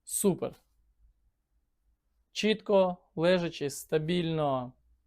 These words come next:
м, зброю нікуди не хитає, все видно класно, питань нема. Далі починаються проблеми. Третя сходинка, четверта, п'ята, а остання взагалі треба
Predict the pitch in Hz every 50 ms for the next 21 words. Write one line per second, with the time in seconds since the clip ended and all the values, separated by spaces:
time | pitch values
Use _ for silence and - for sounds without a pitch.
0 | _ _ 240 190 156 147 147 143 143 143 143 139 139 131 131 131 131 135 131 131
1 | 147 160 175 180 175 175 165 - 175 165 165 170 170 165 160 - 165 165 - 165
2 | 156 156 151 143 139 135 131 127 123 - _ _ _ _ _ _ _ _ _ _
3 | _ _ _ _ _ _ - - - - 170 165 160 170 165 143 156 151 143 -
4 | 147 143 135 127 - - - - - 151 - _ _ _ _ 147 143 - 180 165
5 | 156 147 143 135 131 123 123 - _ _ _ _ _ _ _ _ _ _ - 147
6 | 156 190 208 214 202 190 - 156 - - 165 165 165 160 147 - 160 147 - 156
7 | 151 143 143 139 135 123 120 117 - - 135 - _ _ _ _ _ _ _ _
8 | 170 185 190 185 190 - 160 - - - 165 160 151 147 147 139 - 139 - -
9 | 160 - - 170 180 185 175 165 151 135 - _ 147 - - - 160 170 175 165
10 | 156 160 - 147 160 160 156 160 151 - - 185 180 170 165 160 143 143 147 156
11 | 156 165 175 196 196 - 185 180 170 156 156 165 160 156 151 -